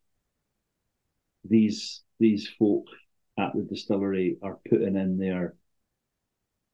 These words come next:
their, you know, their passion, their motivation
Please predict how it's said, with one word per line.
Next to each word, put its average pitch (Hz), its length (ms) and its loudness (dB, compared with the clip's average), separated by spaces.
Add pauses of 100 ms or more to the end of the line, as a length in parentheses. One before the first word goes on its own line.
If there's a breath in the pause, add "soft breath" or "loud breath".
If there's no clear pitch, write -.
(100)
their, 104 220 -6 (340)
you 117 180 -6
know, 107 280 -2
their - 280 -10
passion, 98 380 -2
their 92 120 -2
motivation 95 800 -4